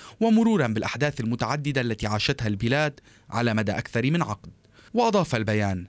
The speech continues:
إن هذا التفاهم الذي جمع قلوب وعقول وإرادة فريقين كبيرين وأساسيين من اللبنانيين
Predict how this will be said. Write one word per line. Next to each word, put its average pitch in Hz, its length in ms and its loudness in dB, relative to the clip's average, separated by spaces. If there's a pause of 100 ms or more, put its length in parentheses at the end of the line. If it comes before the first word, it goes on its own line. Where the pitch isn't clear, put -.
(280)
إن 131 120 4
هذا 127 200 2
التفاهم 120 500 0
الذي 107 260 0
جمع 123 320 0
قلوب 131 360 0
وعقول 117 400 -2
وإرادة 120 380 -2
فريقين 120 540 -4
كبيرين 117 480 -2
وأساسيين 117 760 -2
من 110 120 -2
اللبنانيين 110 840 -4